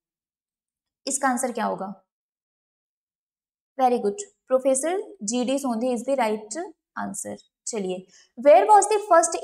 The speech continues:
Asian game held? जो पहला एशियन गेम है ये कहाँ पर हुआ था?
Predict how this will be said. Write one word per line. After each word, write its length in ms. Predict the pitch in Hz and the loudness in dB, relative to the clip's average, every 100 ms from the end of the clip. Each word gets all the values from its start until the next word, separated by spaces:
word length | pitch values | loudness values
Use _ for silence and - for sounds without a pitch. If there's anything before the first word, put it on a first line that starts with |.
| 285 | 0
Asian 340 | 277 302 294 | 0 -2 -2
game 200 | 277 277 | 2 2
held? 240 | 247 214 196 - | 0 -2 -4 -6
जो 100 | 226 | -2
पहला 300 | 269 262 262 277 | 2 4 6 6
एशियन 300 | 277 285 269 | 6 4 0
गेम 180 | 262 262 | 2 2
है 120 | 277 | 2
ये 80 | 277 | 2
कहाँ 220 | 269 233 214 | 0 0 0
पर 100 | 214 | 0
हुआ 180 | 196 196 | 0 0
था? 140 | 202 | -2